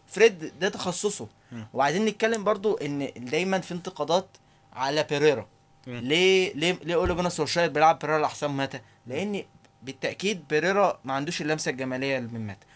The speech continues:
Speaker 1: ولكن عنده الارتداد السريع، عنده الضغط على حمل الكرة بشكل متميز جدًا، وهو ده اللي م-، غير متواجد مع ماتا. وأعتقد إن النسخة المفض-، يعني المحسنة من ماتا اللي موجودة في السوق دلوقتي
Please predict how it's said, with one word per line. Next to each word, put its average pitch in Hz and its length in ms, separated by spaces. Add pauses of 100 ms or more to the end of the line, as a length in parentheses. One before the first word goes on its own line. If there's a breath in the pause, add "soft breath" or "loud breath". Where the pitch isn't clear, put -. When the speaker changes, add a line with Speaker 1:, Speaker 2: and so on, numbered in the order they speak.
(100)
Speaker 1:
ولكن 190 500 (340 loud breath)
عنده 175 320
الارتداد 135 440
السريع، 156 460 (320 loud breath)
عنده 147 240
الضغط 123 480 (240)
على 123 140
حمل 147 280
الكرة 127 300
بشكل 139 340
متميز 131 460
جدًا، 165 320 (400 loud breath)
وهو 190 300
ده 202 120
اللي 196 260 (180)
م-، 127 220
غير 156 240
متواجد 185 440
مع 190 140
ماتا. 214 300 (140)
وأعتقد 180 500
إن 170 140
النسخة 175 400
المفض-، 135 680
يعني 117 320
المحسنة 143 640
من 139 180
ماتا 160 360
اللي 127 120
موجودة 147 280
في 139 60
السوق 170 200
دلوقتي 165 420